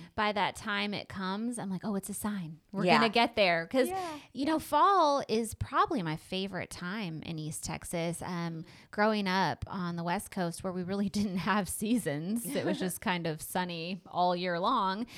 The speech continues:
Speaker 1: Um, it was really a
Speaker 2: Mm-hmm.
Speaker 1: nice change to live somewhere where it wasn't so brutally cold that you couldn't enjoy it,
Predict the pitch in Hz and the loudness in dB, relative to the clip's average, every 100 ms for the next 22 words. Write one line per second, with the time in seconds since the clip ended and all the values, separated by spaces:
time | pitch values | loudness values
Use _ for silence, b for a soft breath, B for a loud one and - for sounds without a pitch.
0 | B B - 208 196 - 247 294 226 190 | B B -2 0 0 0 -2 -2 -4 -6
1 | 175 226 269 220 180 - 175 175 180 196 | -4 -2 -2 -2 -2 -4 -4 -2 -2 -4
2 | 185 - 196 185 196 202 - 170 180 190 | -4 -6 -4 -4 -6 -6 -6 -4 -4 -4
3 | 214 196 202 208 185 147 156 233 285 302 | -6 -4 -4 -2 0 0 2 2 0 -2
4 | - 294 214 233 247 254 240 214 165 143 | 0 0 0 0 0 -2 -2 0 2 2
5 | 175 190 120 185 208 202 165 185 180 190 | 0 0 -2 -2 0 0 0 0 0 2
6 | 139 156 175 | 2 2 0